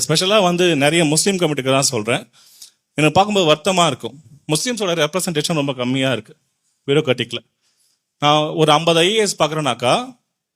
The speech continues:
எனக்கு தெரிஞ்ச ஐ ஏ எஸ்ல ஒருத்தர் கூட முஸ்லீம் கிடையாது, எனக்கு தெரிஞ்ச ஐம்பது பேர்ல. அப்ப ரெப்ரசன்டேஷனே இல்லைனாக்கா,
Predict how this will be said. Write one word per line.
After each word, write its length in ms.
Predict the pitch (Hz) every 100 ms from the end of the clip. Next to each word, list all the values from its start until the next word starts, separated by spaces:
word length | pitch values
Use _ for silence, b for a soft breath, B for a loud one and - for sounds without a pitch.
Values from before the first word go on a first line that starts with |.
| _
எனக்கு 360 | - 180 220 226
தெரிஞ்ச 120 | 233
ஐ 140 | 240 196
ஏ 60 |
எஸ்ல 120 | 190
ஒருத்தர் 300 | 202 170 156
கூட 140 | 165 165
முஸ்லீம் 300 | 139 160 139
கிடையாது, 380 | 113 104 104 107 - - _ _ -
எனக்கு 240 | 135 147
தெரிஞ்ச 160 | 165 165
ஐம்பது 260 | 139 127
பேர்ல. 440 | 123 117 104 - _ _ _ _ _ _ _ _ _ _
அப்ப 160 | 165 196
ரெப்ரசன்டேஷனே 760 | 214 240 262 262 220 202 220 214
இல்லைனாக்கா, 480 | 175 185 156 -